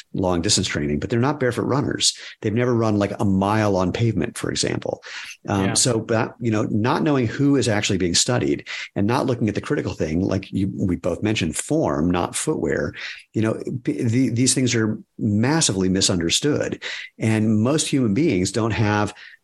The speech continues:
Speaker 1: the resources or the will to really dive in and see, you know, is this study done well or not?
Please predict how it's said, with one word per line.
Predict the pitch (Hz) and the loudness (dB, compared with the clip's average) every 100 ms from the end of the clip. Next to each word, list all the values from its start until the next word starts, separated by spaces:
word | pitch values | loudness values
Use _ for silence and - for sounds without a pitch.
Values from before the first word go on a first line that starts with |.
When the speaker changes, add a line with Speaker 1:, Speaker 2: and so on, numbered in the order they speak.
| - | -4
Speaker 1:
the | 98 | 0
resources | 101 156 - 120 117 127 110 | 2 2 2 2 2 2 2
or | - 107 104 98 | 0 0 2 2
the | 92 92 87 87 - | 2 2 2 0 -2
will | 98 92 113 135 80 87 - - - - | -2 0 2 2 2 0 -2 -8 -14 -4
to | 113 | 0
really | 107 123 107 | 2 2 2
dive | 98 95 95 | 2 2 2
in | 101 110 | 2 2
and | 90 90 | 2 2
see, | - 98 92 95 | 2 2 2 2
you | 101 | 0
know, | 90 92 | 0 0
is | - 113 | 0 0
this | 113 107 | 2 2
study | - 104 98 | 2 2 0
done | 98 95 92 | 0 2 2
well | 87 87 85 | 2 2 2
or | 73 | 0
not? | 71 69 - | -2 -2 -6